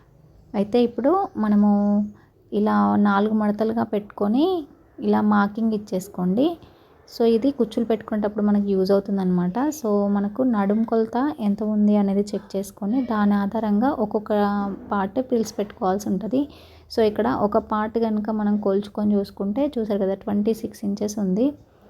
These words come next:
So ఈ ట్వంటీ సిక్స్ ఇంచెస్ మనకి ఎంతకి రావాలనేది చూద్దాము. So నడుం కొలత వచ్చేసి ఇక్కడ థర్టీ టూ ఇంచెస్ తీసుకుంటున్నానండి.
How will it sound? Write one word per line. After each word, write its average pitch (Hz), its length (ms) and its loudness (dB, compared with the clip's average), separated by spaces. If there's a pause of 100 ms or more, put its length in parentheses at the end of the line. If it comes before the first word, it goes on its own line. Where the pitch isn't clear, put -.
(240)
So 233 60 2
ఈ 226 160 4
ట్వంటీ 220 440 0
సిక్స్ 254 300 -4
ఇంచెస్ 220 420 -2
మనకి 226 540 -2
ఎంతకి 208 340 -2
రావాలనేది 208 760 0
చూద్దాము. 196 480 0 (340)
So 226 140 -4
నడుం 214 400 2
కొలత 240 260 2
వచ్చేసి 208 360 -2
ఇక్కడ 226 220 -4
థర్టీ 220 360 -2
టూ 233 120 2
ఇంచెస్ 220 360 0
తీసుకుంటున్నానండి. 190 1000 0